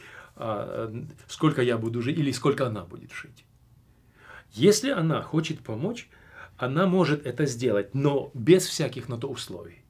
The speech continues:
Почему случаются трагедии и беды? Потому что мне кажется, что, э, в момент вот этого образования новой семьи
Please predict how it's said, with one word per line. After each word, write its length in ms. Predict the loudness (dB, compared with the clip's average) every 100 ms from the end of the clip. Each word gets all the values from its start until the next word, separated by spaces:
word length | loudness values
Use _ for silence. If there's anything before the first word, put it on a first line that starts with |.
| _ _ _ -20 -20 -20 -20 _
Почему 440 | -6 -2 0 0
случаются 580 | 0 -2 -2 0 0 -2
трагедии 520 | -6 -4 0 -2 -2 -12 -10
и 40 |
беды? 280 | -8 -6 -10 -14 -20 -20 -18
Потому 360 | -10 -2 -2
что 180 | -2 -4
мне 260 | -2 -2 -2
кажется, 540 | -4 -4 -6 -10 -18 -20 -20 -20 -20 -10
что, 520 | -6 0 2 2 -6 -20 -20 _
э, 240 | -8 -4 -6 -8
в 200 | -10 -6
момент 600 | -4 -2 0 0 -2 -8 -20 -20 -10
вот 260 | -4 0 0
этого 480 | 0 -2 0 -2
образования 720 | 0 -2 -2 -2 -2 -2 -4 -4
новой 340 | -4 -4 -4
семьи 640 | -4 -6 -8 -6 -6 -6